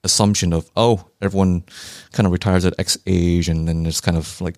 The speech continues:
just sail off to the sunset. And my, my pushback is always the conversation of, if money was not an issue,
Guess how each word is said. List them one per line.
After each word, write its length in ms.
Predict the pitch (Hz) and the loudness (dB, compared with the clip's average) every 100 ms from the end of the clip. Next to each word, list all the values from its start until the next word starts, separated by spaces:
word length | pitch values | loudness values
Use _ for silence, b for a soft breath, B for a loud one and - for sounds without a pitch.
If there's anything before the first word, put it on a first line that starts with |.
| _ _ _ - | _ _ _ -12
just 300 | 98 _ - | -12 _ 0
sail 240 | 98 90 | 2 2
off 160 | 90 - | 2 0
to 80 | |
the 100 | 82 | -2
sunset. 480 | 82 110 113 - 78 | 0 0 0 0 -2
And 240 | 85 85 - | 0 -2 0
my, 200 | 95 107 | 0 0
my 200 | 98 - | 0 -2
pushback 460 | - - - 101 | -2 -4 -2 -2
is 100 | 90 | 0
always 240 | 92 101 - | 0 0 -4
the 80 | |
conversation 680 | 92 98 87 85 92 87 92 | -4 -2 0 0 -2 0 0
of, 280 | 78 85 - | 0 -2 -2
if 240 | 90 82 87 | -2 -2 0
money 280 | 92 95 | 2 4
was 240 | 85 82 - | 2 -2 0
not 200 | 90 80 | 0 0
an 140 | 82 | 0
issue, 400 | 107 - 87 85 | 0 2 0 -2